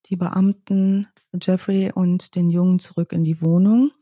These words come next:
wo Jeffrey Dahmer auch der Polizei sogar noch Polaroids zeigt, äh, auf denen er in liebevoller Position mit diesem jungen Mann zu sehen ist, der wohl auch deutlich nicht wie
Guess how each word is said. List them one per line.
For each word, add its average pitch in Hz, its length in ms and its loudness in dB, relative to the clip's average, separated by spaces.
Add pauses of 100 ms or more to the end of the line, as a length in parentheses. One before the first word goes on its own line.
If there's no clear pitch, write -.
(1000)
wo 180 100 0
Jeffrey 180 360 0
Dahmer 180 440 0
auch 185 120 -6
der 185 120 -2
Polizei 180 560 -2
sogar 180 240 -2
noch 180 180 -2
Polaroids 185 720 -4
zeigt, 190 600 -4 (800)
äh, 185 340 0
auf 185 200 -2
denen 190 320 2
er 185 320 0
in 185 140 4
liebevoller 180 840 0 (640)
Position 180 760 0
mit 170 180 0
diesem 170 440 -2 (200)
jungen 160 260 0
Mann 156 260 0
zu - 180 -6
sehen 151 340 0
ist, 156 300 -4 (180)
der 160 200 -4
wohl 165 140 -2
auch 160 180 -6
deutlich 156 440 -2
nicht 160 360 -4
wie 156 240 -4